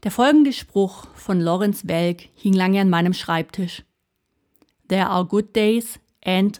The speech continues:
there are bad days. And today is one of them.“ Mit dieser Haltung versuche ich jeden Tag dankbar anzunehmen, wie er ist.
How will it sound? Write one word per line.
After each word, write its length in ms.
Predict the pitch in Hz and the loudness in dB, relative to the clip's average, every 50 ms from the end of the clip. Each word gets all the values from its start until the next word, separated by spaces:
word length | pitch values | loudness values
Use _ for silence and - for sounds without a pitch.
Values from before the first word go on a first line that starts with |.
| 240 175 | -10 -6
there 160 | 165 180 180 | -2 -2 0
are 140 | 170 185 185 | 0 0 -2
bad 400 | 180 - 175 175 175 175 175 - | -2 -2 -2 -2 -4 -4 _ -6
days. 260 | 165 165 165 160 151 - - - _ _ _ _ _ _ _ _ _ - | -6 -4 -4 -6 -8 -12 -18 -20 _ _ _ _ _ _ _ _ _ -4
And 180 | 190 175 - | -4 -4 -2
today 540 | - 185 147 - 175 180 180 190 202 208 - _ _ _ _ _ | -4 -6 -4 -2 -2 0 0 -2 -4 -6 -10 _ _ _ _ _
is 180 | _ 214 208 - | _ -10 -8 -4
one 240 | 175 160 175 175 - | -4 -2 -2 -2 -2
of 140 | 170 - | -6 -8
them.“ 340 | - 180 180 165 170 180 202 - _ _ _ _ _ _ _ _ _ _ _ _ _ _ _ _ _ - _ _ _ _ _ _ - _ | -8 -6 -4 -4 -4 -6 -6 -10 _ _ _ _ _ _ _ _ _ _ _ _ _ _ _ _ _ -20 _ _ _ _ _ _ -14 _
Mit 140 | - 196 202 | -6 0 2
dieser 280 | 254 277 - 330 277 | 2 2 4 2 2
Haltung 460 | 208 220 208 214 214 - 220 202 190 170 | 4 4 4 4 2 0 0 0 0 0
versuche 440 | - 196 185 - 220 226 - 247 | -2 -4 -4 -4 -4 -4 -2 -2
ich 160 | 220 208 208 - | -4 -2 -2 -2
jeden 260 | 190 190 196 226 226 | -2 0 0 0 -2
Tag 320 | - 214 196 214 208 - | 0 -2 -4 -4 -4 -4
dankbar 400 | - 165 175 180 - - 196 185 | -4 -2 -2 -2 -2 -2 -2 0
anzunehmen, 580 | 180 180 165 - - 180 175 175 170 175 175 160 | 0 -2 -2 -2 -2 -2 0 2 2 0 0 0
wie 120 | 175 165 | -2 -4
er 120 | 165 165 - | -4 -4 -6
ist. 380 | - 160 143 - - - - | -6 -8 -8 -8 -14 -16 -20